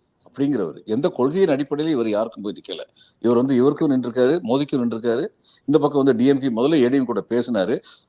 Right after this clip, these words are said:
சரி, நம்ம பாஷையில சொல்றோம்னா படியல, பேரம் படியல, அதனால டி எம் கே பக்கம் போனாரு. இதுதான் உண்மை. இது அவர் இல்லைன்னு சொல்லுவாரா?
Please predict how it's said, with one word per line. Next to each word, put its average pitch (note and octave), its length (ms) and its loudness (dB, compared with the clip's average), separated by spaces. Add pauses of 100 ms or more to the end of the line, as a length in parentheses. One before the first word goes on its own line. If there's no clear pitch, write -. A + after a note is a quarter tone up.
சரி, B2 320 2
நம்ம C3 380 2
பாஷையில D3+ 280 0
சொல்றோம்னா B2+ 240 -2 (180)
படியல, D3 460 2 (1500)
பேரம் E3 420 0
படியல, C3 400 -2 (720)
அதனால D3+ 380 -2
டி D3 140 -2
எம் D3 140 0
கே C#3 80 -4
பக்கம் A#2+ 280 -6
போனாரு. G#2 260 -8 (340)
இதுதான் D#3 280 -2
உண்மை. C3+ 320 -2
இது D3 160 0
அவர் C3 120 -2
இல்லைன்னு C#3+ 160 -2
சொல்லுவாரா? G#2+ 380 -4